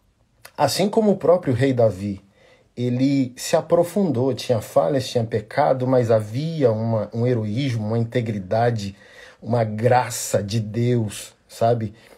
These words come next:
Diferente. Aconteceu tudo o que aconteceu. Os irmãos odiaram a José, ficaram com inveja dos sonhos, se enfureceram, tramaram matar, a ideia era matar.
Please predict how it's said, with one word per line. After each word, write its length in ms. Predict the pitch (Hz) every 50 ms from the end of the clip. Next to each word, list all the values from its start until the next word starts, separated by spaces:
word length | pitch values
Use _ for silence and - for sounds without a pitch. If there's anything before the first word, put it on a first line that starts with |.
| - -
Diferente. 760 | 110 104 117 113 - - 127 113 101 101 98 98 101 - 135
Aconteceu 560 | 139 - 202 196 196 208 196 - - 202 196
tudo 240 | 190 - 208 208 185
o 20 |
que 120 | 185 - 175
aconteceu. 640 | 170 - 180 175 175 180 - - - 123 117 117 113
Os 140 | 113 107 113
irmãos 520 | 127 123 123 127 139 156 160 156 131 113
odiaram 680 | 117 120 113 101 101 104 107 127 143 143 139 139 127 117
a 80 | 107
José, 640 | 98 95 92 87 87 104 123 135 147 147 147 147 143 - _ _ _ _ _ _ - - - _
ficaram 340 | - - - 139 131 127
com 140 | 117 - 135
inveja 400 | 123 113 107 110 117 117 107 98
dos 240 | 90 95 95 87 -
sonhos, 920 | - - 123 131 139 147 143 143 139 135 131 127 131 120 113 - - - - _ _ - - - _
se 220 | _ - - - 139
enfureceram, 1300 | 139 127 - - 135 131 113 101 95 - - - - 131 139 143 147 143 135 135 135 131 131 135 135 120 - - - - _ _
tramaram 560 | - 143 143 151 139 127 127 127 139 151 156 156
matar, 800 | 147 143 135 123 - - - - 113 110 113 120 131 127 - -
a 160 | - - 120
ideia 360 | 117 113 107 113 120 127 127
era 140 | 117 117 113
matar. 640 | 113 101 95 - - _ 120 120 127 131 135 - _